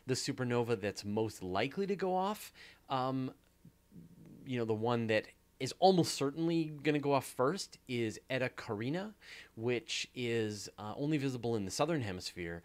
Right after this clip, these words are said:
And it's actually done some really unusual things in the last few decades. It, uh, blasted off a lot of its outer layers, and it's incredibly massive, more massive than Betelgeuse. And so the more massive these stars are, the m-, sooner they're gonna detonate as,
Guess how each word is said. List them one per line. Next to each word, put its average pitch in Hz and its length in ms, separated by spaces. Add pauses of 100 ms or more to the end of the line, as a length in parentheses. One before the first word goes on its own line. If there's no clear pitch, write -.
(380)
And 117 260
it's 175 180
actually 196 440
done 120 180
some 107 240
really 165 280
unusual 113 640
things 107 360
in 82 60
the 87 80
last 95 460
few 101 280
decades. 95 600
It, 107 200 (400)
uh, 90 200
blasted 123 680
off 113 220
a 107 40
lot 101 260
of 95 80
its 95 180
outer 98 240
layers, 92 380
and 117 100
it's 170 140
incredibly 120 680
massive, 92 400
more 127 140
massive 135 420
than 110 160
Betelgeuse. 98 540
And 95 100
so 92 220 (240)
the 123 80
more 139 140
massive 131 400
these 101 160
stars 101 280
are, 95 240 (280)
the 101 140
m-, 104 400
sooner 160 380
they're 110 160
gonna 98 220
detonate 90 500
as, 85 280